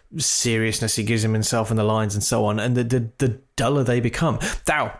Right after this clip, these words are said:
you know, we've, we've ragged on this a bit. I still enjoyed it a lot. This cost me eight pounds, and I definitely got eight pounds of enjoyment out of, you know, my movie ticket and, and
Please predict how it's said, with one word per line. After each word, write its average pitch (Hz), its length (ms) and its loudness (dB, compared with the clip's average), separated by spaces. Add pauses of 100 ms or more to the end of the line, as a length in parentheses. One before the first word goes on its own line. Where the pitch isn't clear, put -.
you 139 100 0
know, 113 100 2
we've, 135 260 2
we've 143 180 0
ragged 113 200 0
on 107 100 -2
this 107 140 -4
a - 40 -10
bit. 95 260 -4 (100)
I 143 100 2
still 123 540 0 (460)
enjoyed 120 420 2
it 110 100 2
a 117 60 0
lot. 110 320 0
This 151 140 0
cost - 240 -2
me 131 180 -2
eight 135 240 0
pounds, - 560 0 (380)
and 131 100 2
I 135 120 2
definitely 147 600 0
got 120 400 0
eight 139 240 0
pounds 117 540 0
of 117 240 2
enjoyment 110 560 2
out 107 260 0
of, 104 240 -2
you 135 100 0
know, 101 100 4
my 107 100 2
movie 117 320 2
ticket - 540 -2
and, 107 280 0
and 104 240 0